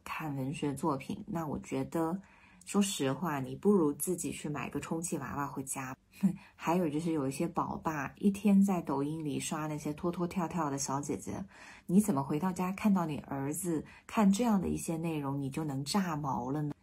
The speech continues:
那你是不是也觉得你儿子是在看抖音小姐姐？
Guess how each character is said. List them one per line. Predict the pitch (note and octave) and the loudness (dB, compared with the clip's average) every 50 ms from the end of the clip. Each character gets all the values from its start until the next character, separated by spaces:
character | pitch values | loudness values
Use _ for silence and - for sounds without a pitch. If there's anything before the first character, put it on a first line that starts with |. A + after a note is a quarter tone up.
| _ | _
那 | - F3+ | 0 2
你 | E3 C#3+ | 2 2
是 | C3+ - - F3+ | 0 -2 -4 -4
不 | F3 F3 | -4 -2
是 | - - F#3 E3+ D#3+ - - - _ _ _ _ _ _ _ _ _ _ _ | -2 0 2 2 0 -2 -6 -14 _ _ _ _ _ _ _ _ _ _ _
也 | - C3+ C3+ | -8 -8 -6
觉 | C3+ - D3+ D#3 | -2 -2 2 4
得 | G3+ G#3+ | 6 6
你 | G3 D#3+ C#3 | 6 6 4
儿 | C3+ C3+ C#3 | 2 -2 -2
子 | C#3+ D#3+ D3+ | -2 -4 -4
是 | - - D#3+ | -2 -4 -4
在 | - - D3+ D3 | -4 -4 -6 -6
看 | - - F3+ D#3+ D3+ | -2 -2 -2 -2 0
抖 | D3 C#3+ C3+ C3+ | 0 0 0 0
音 | C3+ C#3+ D3 D3+ | -2 -2 -4 -4
小 | - D#3+ D3 C#3+ | -2 -2 -2 -2
姐 | - - - - | -4 -4 -6 -6
姐？ | - - - A2 - | -6 -6 -8 -8 -8